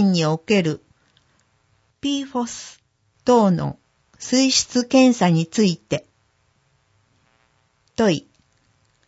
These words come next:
有機フッ素化合物、ピーフォス、ピーフォアの健康被害の指摘は。答え、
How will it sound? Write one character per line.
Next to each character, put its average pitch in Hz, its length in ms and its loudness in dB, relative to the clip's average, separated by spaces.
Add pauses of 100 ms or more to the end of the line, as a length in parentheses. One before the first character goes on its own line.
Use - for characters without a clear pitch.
(320)
有 269 280 2
機 233 300 -2
フ - 240 -2
ッ - 40 4
素 247 300 0
化 233 200 0
合 233 240 4
物、 165 420 -8 (580)
ピ 262 220 -4
ー - 20 -10
フ 240 140 -12
ォ 240 60 -8
ス、 - 280 -18 (460)
ピ 262 200 -2
ー - 20 -6
フ 226 240 -4
ォ 170 40 -6
ア 147 120 -12 (580)
の 220 240 -2 (520)
健 254 240 4
康 240 500 2 (100)
被 262 200 0
害 196 280 4
の 147 160 -2
指 180 300 -2
摘 180 160 -4
は。 160 160 -2 (1600)
答 208 320 0
え、 147 140 -8